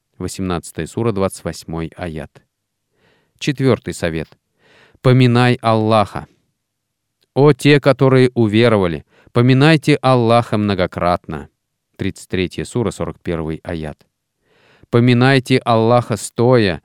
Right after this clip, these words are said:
сидя или лежа на боку». Четвертая сура, сто девяносто первый аят.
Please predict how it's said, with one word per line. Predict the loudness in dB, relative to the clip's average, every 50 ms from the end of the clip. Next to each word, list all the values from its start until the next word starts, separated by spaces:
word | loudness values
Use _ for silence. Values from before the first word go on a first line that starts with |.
| _ _ _
сидя | -18 -10 -4 0 0 0 2 2 2 2 2 0 _
или | -2 0 2 2 2 2
лежа | 2 2 2 2 0 0 0
на | -2 -2 -2
боку». | -2 -2 -4 -4 -6 -6 -4 -6 -6 _ _ _ _ _ _ _ _ _ _
Четвертая | -14 -12 -10 -8 -4 -4 -4 -4 -4 -4 -6 -8
сура, | -6 -6 -4 -2 -2 -2 -2
сто | -4 -6 -8 -6
девяносто | -6 -6 -4 -4 -4 -4 -4 -6 -6 -8 -10
первый | -10 -8 -6 -6 -6 -6 -6 -8 -8 -10 -10
аят. | -12 -12 -10 -10 -12 -14 -16